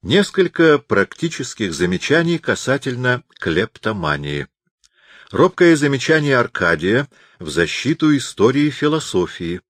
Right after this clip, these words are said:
Он убеждает героиню в том, что философия может быть всякой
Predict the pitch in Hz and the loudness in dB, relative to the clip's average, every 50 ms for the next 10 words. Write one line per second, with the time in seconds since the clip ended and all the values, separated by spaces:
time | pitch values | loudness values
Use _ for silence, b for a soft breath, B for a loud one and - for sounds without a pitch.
0 | _ _ _ _ b b b b b 98 110 110 110 113 104 90 110 101 87 90 | _ _ _ _ b b b b b 2 2 2 2 -2 -2 0 0 -2 0 0
1 | 107 101 95 95 82 80 82 87 90 90 90 87 85 87 82 - - 127 147 135 | 2 2 2 2 2 0 0 2 2 2 2 0 0 -4 -6 -4 -2 -2 -2 -2
2 | - - - 90 - - 90 80 80 76 - - 143 180 165 - 143 117 98 95 | -4 -6 -6 -6 -4 -2 -2 -2 -2 -2 0 0 0 0 0 0 -4 -4 -4 -2
3 | 110 104 101 98 85 80 90 - - - - - - 90 76 73 71 - - 117 | -4 -4 -6 -6 -8 -8 -8 -8 -10 -12 -14 -6 -4 -2 -2 -2 -4 -4 -4 -4
4 | 170 170 - | -4 -4 -6